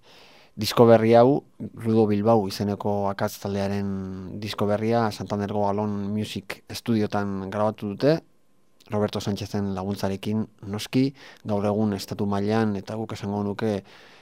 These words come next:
Europan ere, ba, dagoen ekoizle edo produktore interesgarrienetakoa dena, ez? Ba, besteak beste, Bass Dot Foundation, eh,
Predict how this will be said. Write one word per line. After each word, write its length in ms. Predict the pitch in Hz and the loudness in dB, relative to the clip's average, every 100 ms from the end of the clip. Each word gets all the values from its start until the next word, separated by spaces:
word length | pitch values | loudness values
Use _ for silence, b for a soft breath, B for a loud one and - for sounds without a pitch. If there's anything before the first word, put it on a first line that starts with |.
| B | B
Europan 420 | 113 120 113 120 | 4 6 6 6
ere, 440 | 120 127 127 107 101 | 6 6 6 4 2
ba, 300 | 101 101 95 | -2 -2 -4
dagoen 580 | 101 104 110 110 107 107 101 | -4 -2 0 2 2 0 -2
ekoizle 480 | - 113 123 120 | -2 -2 2 2
edo 120 | 117 107 | 4 2
produktore 520 | - 101 101 107 110 98 - B B B 107 | -2 -4 -2 -2 -2 -4 -8 B B B -4
interesgarrienetakoa 1500 | 101 117 107 98 98 98 - 101 98 104 - 101 101 90 | 2 2 2 0 -2 -6 -8 -8 -6 -8 -6 -4 -4 -4
dena, 300 | 95 107 95 104 | -4 -4 -4 -6
ez? 260 | - - - | -10 -16 -18
Ba, 420 | 110 107 92 90 92 | -14 -8 -6 -6 -8
besteak 280 | - 101 98 | -6 -4 -4
beste, 320 | 101 113 101 | -6 -4 -2
Bass 220 | 98 101 | -4 -6
Dot 120 | 104 98 | -8 -8
Foundation, 640 | 98 101 104 - 110 110 | -6 -6 -6 -4 -2 -2
eh, 480 | 101 98 95 80 | -4 -6 -8 -10